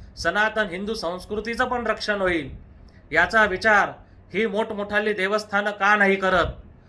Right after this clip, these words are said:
हा प्रश्न आहे. त्यामुळे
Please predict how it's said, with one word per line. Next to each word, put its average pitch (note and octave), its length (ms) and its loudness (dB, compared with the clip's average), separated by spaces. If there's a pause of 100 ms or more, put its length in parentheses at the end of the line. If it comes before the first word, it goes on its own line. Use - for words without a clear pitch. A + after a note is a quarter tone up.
(180)
हा F3+ 120 6
प्रश्न G3 360 -4
आहे. D#3+ 500 0 (840)
त्यामुळे G#3 480 2